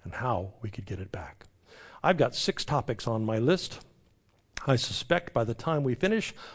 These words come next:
I'll have ten, because you will say stuff, <laughs> and then I will have to extend the lesson to make it a little bit longer. But that's where we're going to start. What did we lose? What did we lose when we lost it?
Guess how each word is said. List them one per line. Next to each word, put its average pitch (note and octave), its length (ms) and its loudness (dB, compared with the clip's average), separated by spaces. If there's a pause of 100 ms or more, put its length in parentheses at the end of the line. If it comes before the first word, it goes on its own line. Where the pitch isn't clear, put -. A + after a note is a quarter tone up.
I'll C3+ 120 4
have C3+ 240 2
ten, D2 380 -2 (340)
because A2+ 340 4
you E3 100 6
will C#3 120 6
say B2 240 4
stuff, - 480 0 (560)
<laughs> - 220 -8
and B2 140 8
then B2 120 10
I C#3+ 180 10
will C3 140 8
have - 240 6
to D3 80 6
extend C3+ 360 4
the A#2+ 60 4
lesson A#2+ 340 4
to A#2+ 60 2
make A#2+ 180 4
it A#2 60 4
a A2+ 40 2
little A#2+ 180 2
bit A#2 120 4
longer. G2+ 420 0 (440)
But A#2 160 2
that's D#3 300 8
where E3 140 10
we're D3+ 140 6
going C#3+ 200 6
to C#3+ 100 6
start. - 360 -2 (680)
What C#3+ 220 6
did G3 160 2
we G#3 120 4
lose? C#3 640 4 (760)
What E3+ 160 4
did B2 160 2
we A2+ 140 4
lose D#3 420 2
when G3 200 4
we F#3+ 120 4
lost G#2 420 0
it? - 240 -10